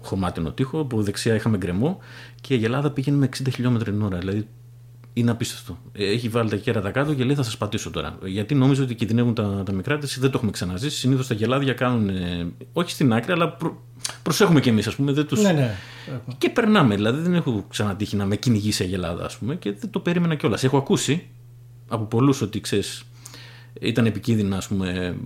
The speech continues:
Speaker 1: η διασταύρωση με αγελάδα, αλλά δεν το έχω ζήσει.
Speaker 2: Μπορώ να σου το πω από ιδία πείρα. Ε, εγώ, η πιο γρήγορη διαδρομή που έχω κάνει, ας πούμε, στο χώμα είναι σε Mega Test, όταν με κυνήγησε το τέρας της Ζούζουλης, ο μαύρος σκύλος.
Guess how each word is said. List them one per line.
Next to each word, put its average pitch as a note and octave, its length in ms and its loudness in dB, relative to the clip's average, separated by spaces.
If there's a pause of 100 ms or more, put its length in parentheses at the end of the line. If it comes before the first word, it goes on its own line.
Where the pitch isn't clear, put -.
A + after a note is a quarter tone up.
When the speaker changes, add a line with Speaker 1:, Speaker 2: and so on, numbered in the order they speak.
(220)
Speaker 1:
η A#2+ 80 -2
διασταύρωση A2 540 0
με A2 80 2
αγελάδα, A#2 380 0
αλλά F#3+ 160 4
δεν E3+ 180 2
το F3 80 4
έχω C3+ 140 2
ζήσει. G#2 420 0
Speaker 2:
Μπορώ D3+ 220 6
να E3 60 4
σου D3+ 80 0
το D3 60 -6
πω C#3 840 4
από B2+ 460 2 (140)
ιδία C#3 340 4
πείρα. E3 380 2 (760)
Ε, D#3 280 2
εγώ, F3 340 4 (180)
η E3 80 -4
πιο F#3+ 160 2
γρήγορη F#3+ 280 6
διαδρομή D#3+ 300 6
που E3 80 -4
έχω D#3 80 0
κάνει, E3+ 200 2
ας D3+ 60 2
πούμε, E3 160 0
στο C#3 120 0
χώμα D#3+ 380 4
είναι D#3+ 120 4
σε C#3+ 200 0
Mega C#3+ 280 2
Test, D3+ 260 4 (220)
όταν D#3 220 2
με D#3 100 4
κυνήγησε C#3+ 520 2
το C#3 140 2
τέρας C#3+ 300 4
της A#2+ 100 -2
Ζούζουλης, D3 540 2 (420)
ο C#3+ 100 0
μαύρος C#3+ 320 4
σκύλος. E3 520 0